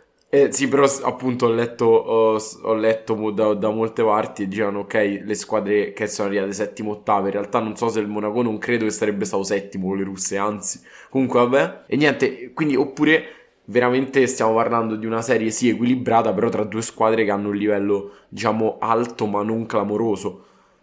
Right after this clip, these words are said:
Nel senso, secondo me, le, le Final Four dello scorso anno sono state probabilmente Final Four di livello più alto di qualunque combinazione di Final Four di quest'anno possibile.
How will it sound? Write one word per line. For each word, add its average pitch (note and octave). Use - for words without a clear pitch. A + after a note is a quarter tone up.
Nel A#2+
senso, A2+
secondo B2
me, B2
le, G#2+
le A2
Final A2+
Four A#2+
dello A2
scorso A#2
anno G#2+
sono -
state A#2+
probabilmente B2
Final A#2
Four A#2
di G#2
livello A#2
più C3
alto B2+
di A2
qualunque B2
combinazione A#2
di A#2
Final G#2+
Four A2
di G2
quest'anno G#2
possibile. F#2